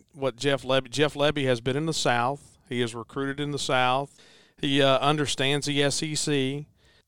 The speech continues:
and I, I think that's a big factor in this deal. When you start thinking about where we are now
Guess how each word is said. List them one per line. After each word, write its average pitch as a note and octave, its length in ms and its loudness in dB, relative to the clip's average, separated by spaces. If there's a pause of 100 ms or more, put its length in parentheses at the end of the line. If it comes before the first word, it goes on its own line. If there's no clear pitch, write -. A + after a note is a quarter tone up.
(100)
and C#3 400 -2
I, C#3 340 0
I C#3+ 100 0
think C#3+ 240 -4
that's D3 240 2
a B2 60 -4
big C3+ 300 -4
factor C3 640 -2 (300)
in B2+ 160 -2
this A#2+ 180 -4
deal. G#2+ 400 -8 (400)
When C#3 160 -4
you C#3+ 80 -6
start D3 320 2
thinking D3+ 400 -2
about C3 480 2
where C3+ 260 2
we C#3 220 -4
are B2+ 320 0
now C3+ 580 -2